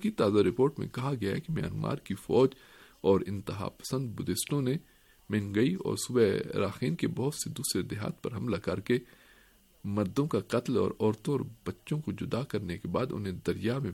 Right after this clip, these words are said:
پھینکنے کے علاوہ بہت سے لوگوں کو زندہ جلا دیا تھا۔ اقوام متحدہ کے انسانی حقوق کمیشن کے تفتیش کاروں نے اس رپورٹ کے منظر عام پر آنے کے بعد ایک بار پھر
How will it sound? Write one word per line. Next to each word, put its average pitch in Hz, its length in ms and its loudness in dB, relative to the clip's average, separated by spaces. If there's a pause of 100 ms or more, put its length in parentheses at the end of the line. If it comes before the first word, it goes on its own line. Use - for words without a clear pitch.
پھینکنے 107 400 -4
کے 110 80 -2
علاوہ 110 280 0
بہت 127 300 -4 (100)
سے - 100 0
لوگوں 123 300 0
کو 113 180 -4
زندہ 143 320 -2 (140)
جلا 120 220 0
دیا - 280 -4
تھا۔ - 240 -10 (840)
اقوام 156 380 4
متحدہ 151 400 4
کے 180 60 0
انسانی 131 360 -2
حقوق 110 300 -2
کمیشن 110 400 -2
کے - 120 -4
تفتیش - 500 -4
کاروں 123 280 2
نے 120 80 -2
اس - 220 -4
رپورٹ 123 300 0
کے - 160 -4
منظر 98 320 -4
عام 120 160 -2
پر - 160 -4
آنے 117 240 -4
کے - 120 -4
بعد - 260 -2
ایک - 240 -4
بار - 100 -2
پھر - 220 -4